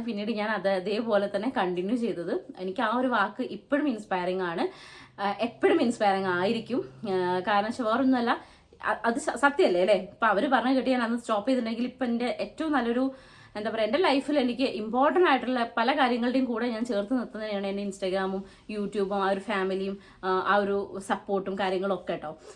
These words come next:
അപ്പോൾ അതുകൊണ്ടാണ് ഞാൻ ഇപ്പോഴും ഇതിലിങ്ങനെ ഉറച്ചു നിൽക്കുന്നത്. അങ്ങനെ ഞാൻ അന്ന് മോണിറ്റൈസേഷൻ ആയി, അന്ന് എനിക്ക് അത്യാവശ്യം ഇൻകം ഒക്കെ കിട്ടി. ഞാൻ, ഞാനങ്ങനെ വീഡിയോസ് ഒക്കെ ചെയ്ത് ചെയ്ത് ചെയ്ത് പോന്നു. പിന്നെ ഞാനൊരു ബ്രേക്ക് എടുത്തു.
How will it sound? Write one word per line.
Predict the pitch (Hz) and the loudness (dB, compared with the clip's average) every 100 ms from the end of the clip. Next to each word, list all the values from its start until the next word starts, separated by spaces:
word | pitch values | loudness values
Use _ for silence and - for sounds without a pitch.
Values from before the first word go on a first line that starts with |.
| - | -6
അപ്പോൾ | 202 226 | 2 2
അതുകൊണ്ടാണ് | 202 226 269 254 233 339 311 240 | 4 4 4 4 4 2 2 2
ഞാൻ | 240 | 2
ഇപ്പോഴും | 254 254 240 269 | 0 -2 -2 -2
ഇതിലിങ്ങനെ | 208 226 240 233 220 | -2 -2 0 -2 -4
ഉറച്ചു | 196 - | -8 -2
നിൽക്കുന്നത്. | 254 180 - 196 - - - - - - - - | -2 -2 -4 -2 -4 -8 -20 -20 -20 -20 -14 2
അങ്ങനെ | 269 320 381 | 6 6 6
ഞാൻ | 359 330 | 6 6
അന്ന് | 277 302 | 6 6
മോണിറ്റൈസേഷൻ | 269 220 233 247 240 262 | 4 2 0 -2 0 2
ആയി, | 240 233 | 2 2
അന്ന് | 240 208 226 240 | 0 0 -2 -2
എനിക്ക് | 214 226 220 - | -4 -4 -4 -2
അത്യാവശ്യം | 190 214 196 226 226 | -2 -2 -2 -4 -4
ഇൻകം | 208 185 | -6 -4
ഒക്കെ | 202 208 208 | -4 -4 -6
കിട്ടി. | 190 - 226 269 - - - | -8 -6 -6 -6 -8 -16 -6
ഞാൻ, | 202 208 | -2 2
ഞാനങ്ങനെ | 214 220 220 | 0 0 -2
വീഡിയോസ് | 202 196 226 | 0 0 0
ഒക്കെ | 233 | -4
ചെയ്ത് | 226 196 220 | -2 -2 0
ചെയ്ത് | 220 202 | -2 0
ചെയ്ത് | 220 202 226 | -2 -2 -2
പോന്നു. | 190 202 208 | -2 -2 -2
പിന്നെ | 254 | 0
ഞാനൊരു | 277 240 208 | 2 0 -2
ബ്രേക്ക് | 190 170 196 | -2 -2 -2
എടുത്തു. | 180 170 | -4 -8